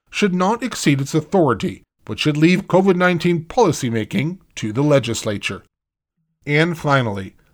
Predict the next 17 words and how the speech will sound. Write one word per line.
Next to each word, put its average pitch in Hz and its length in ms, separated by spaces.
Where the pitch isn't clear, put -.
the 165 100
Marijuana 170 640
Regulation 131 640
and 123 180
Taxation 135 580
Act, 110 300
or 139 160
murda, 120 540
passed 147 320
in 156 100
New 147 80
York 151 300
in 143 80
March 151 340
of 107 120
this 101 220
year, 117 240